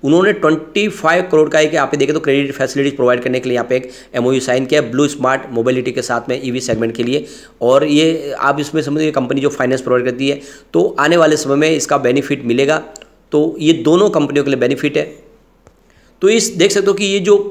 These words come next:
क्रेडिट फैसिलिटी प्रोवाइड की गई है करीब ये ट्वेंटी फ़ाइव सी आर की, इससे आने वाले समय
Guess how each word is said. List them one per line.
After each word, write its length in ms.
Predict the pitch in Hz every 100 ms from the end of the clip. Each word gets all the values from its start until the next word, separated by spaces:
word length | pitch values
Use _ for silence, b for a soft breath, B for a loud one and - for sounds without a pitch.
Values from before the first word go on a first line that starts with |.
| - 202
क्रेडिट 480 | 175 160 156 170
फैसिलिटी 360 | 165 139 151 160
प्रोवाइड 260 | 139 139 139
की 120 | 143
गई 160 | 143 151
है 100 | 147
करीब 320 | 135 139 135
ये 280 | 127 127 127
ट्वेंटी 600 | - 131 127 - 151 147
फ़ाइव 300 | - 131 127
सी 200 | - 120
आर 160 | 127
की, 140 | - 160 - -
इससे 260 | 151 -
आने 200 | 147 143
वाले 140 | 139 135
समय 260 | 139 151